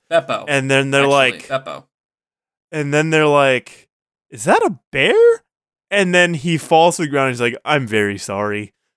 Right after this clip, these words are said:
Speaker 2: Just, <laughs> he's apologizing for being a bear.
Speaker 1: Yeah.
Speaker 2: <laughs>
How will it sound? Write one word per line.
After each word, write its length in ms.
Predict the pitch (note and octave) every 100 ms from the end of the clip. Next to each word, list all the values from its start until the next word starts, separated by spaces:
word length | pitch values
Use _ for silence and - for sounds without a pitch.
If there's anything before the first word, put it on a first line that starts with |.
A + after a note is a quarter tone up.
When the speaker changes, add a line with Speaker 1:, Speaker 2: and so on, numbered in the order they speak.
| _ _ _ _ C#3+
Speaker 2:
Just, 300 | D#3+ - - E3 D#3+ C#4
<laughs> 320 | - B3 G#3
he's 320 | - - A#3 D4
apologizing 680 | - A3+ G#3 G3+ G3+ F3+ F3+
for 160 | G3
being 240 | D#3+ E3 D3+
a 60 |
bear. 440 | B2+ C#3+ B2 A2 - _ _ F#3+ - A4 _
Speaker 1:
Yeah. 260 | A3+ F#3
Speaker 2:
<laughs> 80 | B2